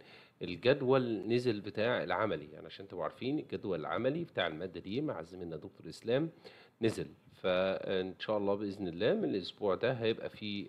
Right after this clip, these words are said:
آه، عملي، يا ريت تتابعوا الجدول، آه، لأن هيبقى فيه شق عملي مع دكتور إسلام.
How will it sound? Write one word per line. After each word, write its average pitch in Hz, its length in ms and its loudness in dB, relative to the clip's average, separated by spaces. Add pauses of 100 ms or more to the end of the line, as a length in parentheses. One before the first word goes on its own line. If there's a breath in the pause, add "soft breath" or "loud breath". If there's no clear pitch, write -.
آه، 82 220 -6
عملي، 95 460 0
يا 135 80 4
ريت 107 220 -2
تتابعوا 87 320 -4
الجدول، 131 460 4 (560 loud breath)
آه، 82 480 0
لأن 95 380 0
هيبقى 95 440 -4
فيه - 140 -12
شق - 300 -6
عملي 104 420 0
مع 95 280 0
دكتور - 440 -10
إسلام. - 280 -14